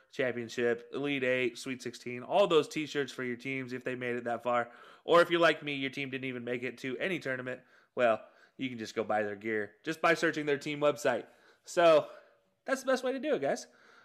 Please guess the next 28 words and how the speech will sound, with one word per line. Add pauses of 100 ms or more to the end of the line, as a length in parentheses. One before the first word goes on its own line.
Um,
all
the
links
are
in
our
bio,
in
our
Twitter
page.
Just
click
on
the
Linktree (120)
link
and
then
click
on
the, (500)
uh,
correct
fanatics
dot
com